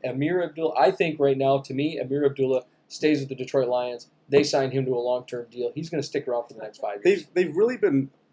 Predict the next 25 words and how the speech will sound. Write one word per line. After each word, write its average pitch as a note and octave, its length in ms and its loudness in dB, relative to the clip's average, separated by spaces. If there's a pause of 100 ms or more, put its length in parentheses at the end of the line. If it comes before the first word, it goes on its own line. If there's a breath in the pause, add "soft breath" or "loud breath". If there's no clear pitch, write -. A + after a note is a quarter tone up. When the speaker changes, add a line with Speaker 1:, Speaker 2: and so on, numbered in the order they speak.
(160)
Speaker 2:
what D#3 120 2
I've, D3 240 0
what E3+ 140 2
I've D#3+ 100 0
noticed D3+ 340 0
is A#2+ 120 -16
all E3 220 -4
three G3 200 -6
running B2+ 280 -2
backs, G2 420 -14 (760)
aside, C#3 380 -4
aside C3+ 460 -8
from C#3 140 -6
Theo, F#2+ 360 -14 (420)
you A#2+ 160 -6
have G#2+ 80 -6 (240)
Abdullah, D3 500 2
LeGarrette, C3 440 -2
and A#2+ 140 -14
Kerryon B2 380 -8
Johnson A#2 320 -10
splitting E3 400 -4
carries C#3+ 340 -4
through C#3 160 -8
the B2+ 160 -16